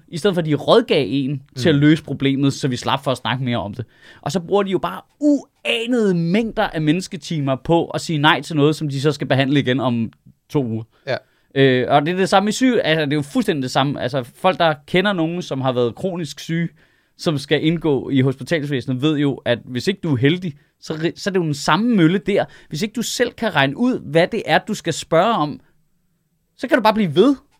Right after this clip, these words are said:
Speaker 1: med
Speaker 2: Ja.
Speaker 1: at prøve, indtil du får brugt det rigtige magiske ord og bliver lukket ind igennem nøglehullet, ikke?
Speaker 2: Ja, ja, og, og det samme i alle de der beskæftigelsessager, hvor at, at, hvor der så ender med at være fejl i, jeg ved ikke, hvor mange procent af dem, ikke?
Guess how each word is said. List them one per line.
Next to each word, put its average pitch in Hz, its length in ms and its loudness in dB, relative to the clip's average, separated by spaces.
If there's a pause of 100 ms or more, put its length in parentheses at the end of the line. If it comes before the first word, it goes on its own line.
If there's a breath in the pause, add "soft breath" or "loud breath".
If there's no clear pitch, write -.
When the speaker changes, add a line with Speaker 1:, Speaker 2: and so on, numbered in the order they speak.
Speaker 1:
med 175 120 4
Speaker 2:
Ja. 190 80 4
Speaker 1:
at 147 80 -6
prøve, 170 500 6
indtil 208 280 0
du 180 100 -2
får 156 160 2
brugt 214 260 -4
det 208 140 0
rigtige 196 320 -2
magiske 185 460 -2
ord 190 220 4
og 160 80 4
bliver 165 140 4
lukket 147 320 4
ind 190 120 -2
igennem 156 280 -6
nøglehullet, 165 500 0
ikke? 196 100 -4
Speaker 2:
Ja, 139 180 0
ja, 117 60 -2 (100)
og, 135 200 -2 (160)
og 127 60 2
det 110 100 -4
samme 151 440 0
i 123 420 -2 (560)
alle 147 160 -6
de 147 60 -8
der 139 120 2
beskæftigelsessager, 135 1000 -4
hvor 123 240 0
at, 117 140 0 (600)
at, 117 240 -8 (120)
hvor 135 100 -4
der 135 160 -2
så 143 200 0
ender 139 220 -2
med 135 120 0
at 131 120 4
være 120 160 2
fejl 147 360 0
i, 135 80 -4
jeg 123 120 0
ved 147 60 2
ikke, 147 120 -2
hvor 139 60 0
mange 123 240 -2
procent 135 440 -6
af 123 120 -2
dem, 139 120 -8
ikke? 139 160 -6